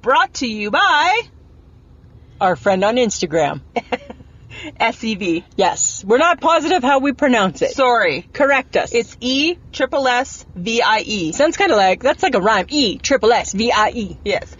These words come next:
Speaker 1: She's on Instagram for
Speaker 2: Yes.
Speaker 1: us.
Speaker 2: She's also
Speaker 1: And
Speaker 2: in our Facebook group.
Speaker 1: Yes. And she suggested this topic.
Speaker 2: Yeah.
Speaker 1: Stupid things we ate or were taught as kids.
Speaker 2: And that's gonna be next week.
Speaker 1: Next week's
Speaker 2: We're
Speaker 1: topic.
Speaker 2: gonna talk about it.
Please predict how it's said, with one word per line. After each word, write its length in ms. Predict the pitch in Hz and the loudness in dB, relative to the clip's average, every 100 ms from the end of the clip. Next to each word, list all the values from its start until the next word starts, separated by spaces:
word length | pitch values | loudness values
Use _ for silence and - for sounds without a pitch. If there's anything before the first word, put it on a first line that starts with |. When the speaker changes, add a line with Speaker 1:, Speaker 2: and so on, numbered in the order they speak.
| - | -20
Speaker 1:
She's 300 | - 247 233 - | -6 -4 -4 -2
on 160 | 220 226 | -2 0
Instagram 600 | 240 233 - 202 175 196 | -2 -4 -4 -2 -2 -2
for 80 | 190 | 0
Speaker 2:
Yes. 300 | 175 359 - | 2 0 -2
Speaker 1:
us. 80 | 208 | -8
Speaker 2:
She's 100 | 233 | 0
also 120 | 277 247 | 2 4
Speaker 1:
And 20 | 277 | 2
Speaker 2:
in 60 | |
our 80 | 262 | 2
Facebook 380 | 247 220 - - | 2 0 -2 -6
group. 100 | - | -2
Speaker 1:
Yes. 340 | 208 185 277 - | 0 0 -4 -4
And 200 | 226 254 | -2 -2
she 160 | - 254 | -2 -4
suggested 880 | 330 247 247 269 - - 196 220 - - | -4 -4 -2 -2 -2 -6 -4 -4 -8 -8
this 200 | 208 202 | -6 -4
topic. 380 | 381 403 - - | -4 -2 -4 -6
Speaker 2:
Yeah. 100 | - - - - | -10 -14 -18 -16
Speaker 1:
Stupid 560 | - - 339 403 381 | -12 -6 -4 -4 -8
things 640 | 349 277 269 269 302 - - - | -6 -4 -4 -4 -6 -10 -20 -16
we 400 | 202 220 214 220 - | -10 -6 -6 -8 -2
ate 420 | 220 302 381 - - - | 0 0 -4 -14 -16 -6
or 200 | 220 226 | -2 -2
were 180 | 202 - | -2 -6
taught 580 | - - 285 359 - - - - | -8 -4 -2 -2 -6 -18 -20 -6
as 260 | 262 277 - | -4 -4 -8
kids. 580 | - 180 - - - - - - - | -4 -4 -6 -18 -20 -20 -20 -20 -2
Speaker 2:
And 180 | 196 175 | 0 2
that's 200 | 170 - | 0 0
gonna 180 | 202 202 | -2 0
be 100 | 220 | 2
next 280 | 240 - - | 0 0 -2
week. 280 | 180 - - | -2 -4 -6
Speaker 1:
Next 260 | 185 - | -6 -4
week's 180 | 247 - | -12 -2
Speaker 2:
We're 80 | 180 | 0
Speaker 1:
topic. 140 | 175 | 0
Speaker 2:
gonna 140 | 190 196 | 0 0
talk 300 | 254 208 - | 0 0 0
about 260 | 160 147 | 0 0
it. 100 | 139 | -2